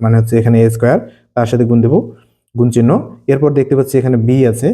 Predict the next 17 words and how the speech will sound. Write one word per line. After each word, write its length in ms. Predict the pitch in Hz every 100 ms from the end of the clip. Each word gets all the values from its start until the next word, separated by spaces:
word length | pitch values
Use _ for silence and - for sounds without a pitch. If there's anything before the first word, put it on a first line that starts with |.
| 233
তো 60 | - 117
আমরা 120 | 120
হচ্ছে 140 | 120 120
বি 80 | 120 123
লিখলাম, 260 | 117 117 135 214 - _ _ 104
আর 80 | 104 127
into 200 | 131 131 131
হচ্ছে 180 | 123 117
কি 60 | 120
এখানে 160 | 110 117 110
বি 80 | 123 113
স্কয়ার, 240 | 113 135 - - -
এই 60 | 104
যে 60 | 101
বি 180 | 104 110 107
স্কয়ার 260 | - 101 95
লিখলাম, 260 | 95 - -